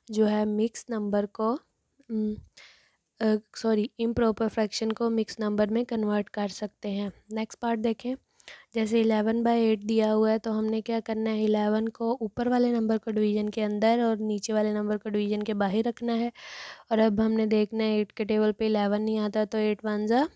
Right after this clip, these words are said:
एट करेंगे, तो वन में से एट माइनस नहीं होगा, कैरी लेंगे, इलेवन में से एट माइनस किए, थ्री।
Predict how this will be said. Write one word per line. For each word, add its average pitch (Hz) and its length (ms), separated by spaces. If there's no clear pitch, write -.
एट 208 220
करेंगे, 202 480
तो 214 100
वन 208 180
में 226 160
से 220 200
एट 208 100
माइनस 214 400
नहीं 226 100
होगा, 214 220
कैरी 208 320
लेंगे, 214 320
इलेवन 208 320
में 214 140
से 208 140
एट 202 140
माइनस 208 340
किए, 226 220
थ्री। 196 360